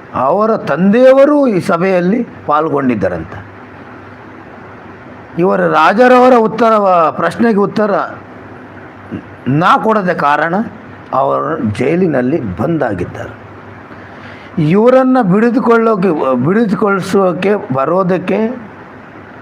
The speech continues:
ಅಷ್ಟವಕ್ರದವರು ಬಂದಿದ್ದಾರೆ.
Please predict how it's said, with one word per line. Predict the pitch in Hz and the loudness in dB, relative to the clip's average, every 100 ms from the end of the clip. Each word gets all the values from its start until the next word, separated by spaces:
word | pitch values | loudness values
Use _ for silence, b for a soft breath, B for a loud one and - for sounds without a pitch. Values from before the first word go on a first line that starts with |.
| - - | -10 -8
ಅಷ್ಟವಕ್ರದವರು | 139 - 233 208 175 151 139 123 127 185 202 - - - - - - | -8 -4 -2 -2 -4 -2 -2 0 0 -2 -6 -12 -20 -20 -20 -14 -4
ಬಂದಿದ್ದಾರೆ. | 104 101 90 76 - - - | -4 -2 -6 -8 -12 -14 -16